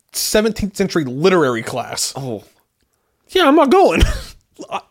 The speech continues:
Speaker 1: I'm not gonna go.
Speaker 2: I'm not going.
Speaker 1: I'm taking an F in that class,
Speaker 2: Yeah.
Speaker 1: and I'm gonna find a different class to make up for that grade.
Speaker 2: Man, yeah.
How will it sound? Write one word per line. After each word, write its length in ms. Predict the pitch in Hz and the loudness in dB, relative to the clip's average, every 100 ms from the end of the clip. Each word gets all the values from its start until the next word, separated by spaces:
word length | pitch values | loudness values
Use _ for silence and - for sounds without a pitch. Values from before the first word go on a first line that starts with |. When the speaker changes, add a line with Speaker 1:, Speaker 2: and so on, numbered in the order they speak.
| - - _ _ _ _ _ _ | -20 -20 _ _ _ _ _ _
Speaker 1:
I'm 180 | 143 151 | -10 -6
not 220 | 151 131 | -6 -6
gonna 200 | 131 110 | -8 -14
go. 200 | 90 85 | -14 -12
Speaker 2:
I'm 120 | - 113 | -8 -6
not 220 | 107 85 | -6 -8
going. 280 | 82 65 76 | -14 -18 -14
Speaker 1:
I'm 140 | 143 143 | -10 -8
taking 360 | - 156 147 | -4 -4 -4
an 120 | 127 123 | -4 -4
F 180 | 113 | -4
in 60 | 120 | -6
that 140 | 120 113 | -10 -8
class, 440 | 120 120 117 - | -4 -4 -6 -10
Speaker 2:
Yeah. 100 | - | -10
Speaker 1:
and 80 | 120 | -8
I'm 100 | 117 | -8
gonna 140 | 120 - | -8 -8
find 320 | - 131 117 | -6 -6 -6
a 60 | |
different 420 | 113 127 131 139 127 | -8 -8 -10 -10 -6
class 240 | 120 113 | -6 -6
to 80 | 131 | -8
make 180 | 107 101 | -12 -10
up 120 | 104 | -12
for 80 | 113 | -10
that 180 | 104 101 | -10 -10
grade. 320 | 98 87 143 - _ _ _ _ - _ _ _ _ _ _ _ _ _ _ _ _ _ _ _ _ _ _ _ _ _ - | -10 -10 -12 -16 _ _ _ _ -20 _ _ _ _ _ _ _ _ _ _ _ _ _ _ _ _ _ _ _ _ _ -18
Speaker 2:
Man, 300 | 107 101 - _ _ | -16 -16 -20 _ _
yeah. 220 | 110 101 | -12 -12